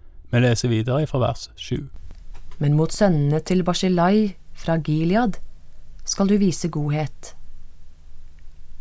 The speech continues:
Speaker 2: La dem være blant dem som spiser ved ditt bord. For de tok vennlig imot meg da jeg flyktet for Absalom, din bror. Du har også hos deg Shimi, sønn av Gera fra Bahurim,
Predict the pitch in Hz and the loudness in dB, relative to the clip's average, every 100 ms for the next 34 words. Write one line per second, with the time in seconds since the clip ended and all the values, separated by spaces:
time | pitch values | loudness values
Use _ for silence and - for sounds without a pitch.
0 | - 147 170 170 190 160 147 160 156 147 | 0 2 4 4 4 4 2 2 0 0
1 | 143 - 175 - 139 135 - 175 165 170 | 0 2 0 0 -2 -2 -2 0 0 0
2 | 165 160 180 208 - - - - - - | -2 -4 -2 -4 -6 -12 -12 -10 -10 -8
3 | - - - - - - - - - - | -8 -8 -10 -14 -14 -12 -10 -10 -10 -2
4 | 143 151 196 196 175 190 185 147 175 226 | 0 2 2 2 2 4 4 2 2 4
5 | 202 151 143 160 156 143 - - - - | 4 4 0 0 0 -2 -4 -8 -8 -8
6 | - - - - 147 147 143 - 180 - | -8 -8 -10 -4 0 2 2 2 -2 -2
7 | 131 - 160 - 139 - - 180 202 160 | -4 -2 0 0 0 -2 0 2 2 2
8 | - 160 156 175 190 - - - - - | 0 0 0 0 -2 -6 -10 -12 -14 -12
9 | - - - - - - - - - - | -12 -12 -12 -14 -12 -12 -10 -8 -6 -6
10 | - - 151 165 - 156 - 214 175 - | -6 -2 2 4 4 2 2 2 0 2
11 | 180 - - 143 156 190 160 - - - | 0 0 0 2 4 4 2 -6 -14 -12
12 | - - - - 151 160 156 143 143 165 | -12 -10 -4 0 2 2 2 2 4 2
13 | 165 165 156 156 165 165 190 190 | 2 0 2 2 2 2 2 2